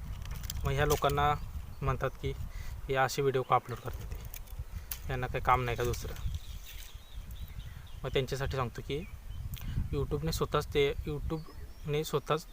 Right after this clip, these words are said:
तशी परमिशन दिली आहे YouTube सगळ्यांना की तुम्ही त्या पद्धतीचे व्हिडिओ अपलोड करू शकता. जर YouTube-ला जे मान्य नसतं, तर त्याने तसले व्हिडिओ अपलोड करू, करूच दिले नसते.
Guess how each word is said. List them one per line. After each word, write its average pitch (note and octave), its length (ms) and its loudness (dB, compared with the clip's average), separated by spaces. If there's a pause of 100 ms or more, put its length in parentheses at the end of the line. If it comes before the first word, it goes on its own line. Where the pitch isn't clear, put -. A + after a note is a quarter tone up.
(380)
तशी C#3+ 180 0
परमिशन B2+ 440 0
दिली A#2 200 -2
आहे B2 100 0
YouTube - 460 -8
सगळ्यांना B2 480 -2 (920)
की C#3+ 240 0
तुम्ही C#3 240 0
त्या C#3+ 100 8
पद्धतीचे C3+ 520 2
व्हिडिओ C3 220 4
अपलोड B2+ 300 0
करू B2+ 120 0
शकता. - 300 -6 (1500)
जर C#3 100 4
YouTube-ला C#3+ 380 4
जे C#3+ 120 4
मान्य C#3 280 6
नसतं, C3+ 300 -2
तर D3 60 2
त्याने C3+ 420 0
तसले C#3 180 2
व्हिडिओ C3+ 260 4 (960)
अपलोड C#3 260 0
करू, D3 320 6
करूच C#3+ 360 2
दिले B2 220 2
नसते. A#2+ 280 -8